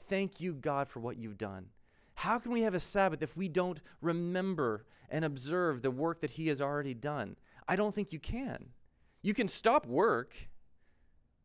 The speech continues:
but is that a Sabbath? Is it a vacation? Is it a holiday? Is it something else? Can we actually have a Sabbath without worship? I don't think we can. I think a, a Sabbath has to include some form of worship. And I, I wanna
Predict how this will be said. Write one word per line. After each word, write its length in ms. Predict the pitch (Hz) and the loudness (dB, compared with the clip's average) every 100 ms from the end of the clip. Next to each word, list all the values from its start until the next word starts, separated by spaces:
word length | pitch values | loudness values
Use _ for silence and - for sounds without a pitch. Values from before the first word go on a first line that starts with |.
| _ _ | _ _
but 100 | 143 | 2
is 140 | 151 147 | 2 4
that 120 | 160 | 0
a 60 | 135 | 2
Sabbath? 460 | 160 170 107 - - - _ - | 0 0 0 -8 -14 -20 _ -8
Is 80 | 120 | -4
it 60 | |
a 40 | 113 | -4
vacation? 580 | 113 - 165 156 95 104 | -4 -2 -2 -2 -8 -8
Is 100 | 110 | -6
it 100 | 120 | -8
a 20 | |
holiday? 420 | 139 139 127 104 | -8 -6 -4 -4
Is 80 | 110 | -6
it 100 | 120 | -8
something 360 | 151 143 123 | -8 -8 -6
else? 480 | 139 107 - - - _ _ _ _ _ _ _ | -6 -8 -12 -20 -20 _ _ _ _ _ _ _
Can 220 | - 196 208 | 0 2 2
we 160 | 202 - | -2 -4
actually 340 | 139 165 185 165 | -8 -6 -4 -2
have 160 | 160 | -2
a 40 | 139 | -2
Sabbath 340 | - 151 127 | -4 -4 -4
without 240 | 123 131 101 | -6 -6 -4
worship? 280 | 147 - - | -6 -6 -8
I 140 | 160 | -8
don't 200 | 170 - | -8 -10
think 180 | - 131 | -10 -10
we 100 | 135 | -10
can. 420 | - - 101 78 - _ _ _ _ _ _ - - | -8 -10 -10 -12 -16 _ _ _ _ _ _ -6 -4
I 60 | |
think 240 | - 185 190 | 0 0 2
a, 220 | 135 123 | 0 2
a 100 | 123 | 0
Sabbath 420 | - 180 170 139 | 0 2 2 2
has 340 | 123 - 165 - | -4 -4 -4 -4
to 80 | |
include 300 | 151 - 123 - - - | -6 -2 -4 -6 -20 -14
some 460 | - - 196 202 | -10 -4 -2 -2
form 420 | 196 165 156 147 - - - | -4 -4 -2 -2 -6 -18 -4
of 140 | 123 127 | -2 4
worship. 320 | 170 156 143 | 4 4 2
And 80 | 156 | 4
I, 40 | |
I 100 | 147 | 4
wanna 300 | 190 226 | 4 2